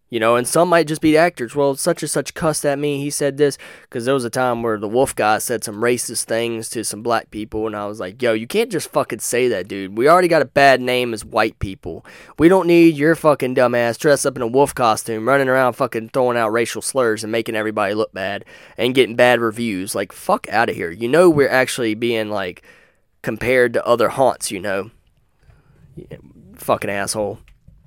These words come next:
So I'm like, "Okay, cool. That's cool. Fucking asshole." So you gotta make sure that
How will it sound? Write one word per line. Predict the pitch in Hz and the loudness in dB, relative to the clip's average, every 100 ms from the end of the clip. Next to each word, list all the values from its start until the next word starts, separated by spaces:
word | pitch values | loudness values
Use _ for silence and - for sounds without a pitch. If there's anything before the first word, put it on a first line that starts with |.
| - - _ _ - - - - - | -20 -20 _ _ -20 -20 -20 -20 -10
So | - 139 131 131 | 0 6 6 6
I'm | 143 165 | 2 4
like, | 165 - | 4 2
"Okay, | 175 156 151 160 - - _ _ - - | 0 2 2 2 -2 -18 _ _ -20 -8
cool. | - 185 101 - - _ - - _ _ _ - - | 0 2 2 -4 -18 _ -20 -20 _ _ _ -20 -20
That's | - 127 - | -8 -6 -2
cool. | 135 123 147 _ _ _ _ _ _ _ _ - | 0 0 0 _ _ _ _ _ _ _ _ -8
Fucking | 117 104 | -6 -4
asshole." | 101 107 113 117 135 _ _ _ _ _ _ | -6 -4 -4 -6 -8 _ _ _ _ _ _
So | - 151 139 131 120 | -2 4 8 8 4
you | 143 156 | 0 4
gotta | 160 | 4
make | 156 147 139 | 6 2 2
sure | - 143 135 131 127 | 0 2 4 4 2
that | 123 117 110 104 | 2 2 2 0